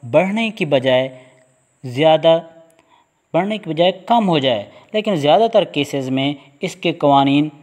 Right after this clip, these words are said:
दुरुस्त ही साबित होते हैं। Next, application of statistical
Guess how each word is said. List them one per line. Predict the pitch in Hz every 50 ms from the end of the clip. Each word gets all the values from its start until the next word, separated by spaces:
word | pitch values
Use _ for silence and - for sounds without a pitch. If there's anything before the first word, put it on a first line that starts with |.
| - _ -
दुरुस्त | 131 120 113 151 156 185 220 214 214 - - 156
ही | 123 165 214 208
साबित | - - 151 127 123 127 131 127 - -
होते | 131 127 131 139
हैं। | 131 127 139 131 110 101 101 - _ _ _ _ _ _ _ _ _ - _ -
Next, | 143 156 151 - - - - - _ _ _ _ _ _ _ _ -
application | 156 - - 180 165 156 - 175 180 175 - 220 214
of | 208 208 214 208
statistical | - - - - 160 156 156 - 175 175 - - 269 240 - - 175 151